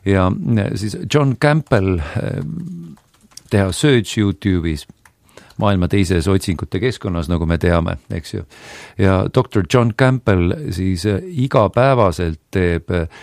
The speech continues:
vist nüüd juba pensioneerunud, äh, siis, äh, meditsiinitöötajana, kes siis eluaeg on viirustega tegelenud,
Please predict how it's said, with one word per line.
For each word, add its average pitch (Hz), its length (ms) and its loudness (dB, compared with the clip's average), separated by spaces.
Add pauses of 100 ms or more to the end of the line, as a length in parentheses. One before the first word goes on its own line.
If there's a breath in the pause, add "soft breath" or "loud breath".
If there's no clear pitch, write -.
(540 loud breath)
vist 101 220 -2
nüüd 120 160 4
juba 98 160 4
pensioneerunud, 101 1000 2
äh, 90 720 0
siis, 87 360 -6
äh, 90 300 -2
meditsiinitöötajana, 98 1300 0
kes 87 220 -6
siis 92 120 -6
eluaeg 101 460 2
on 85 140 -4
viirustega 107 640 -4
tegelenud, 82 640 -2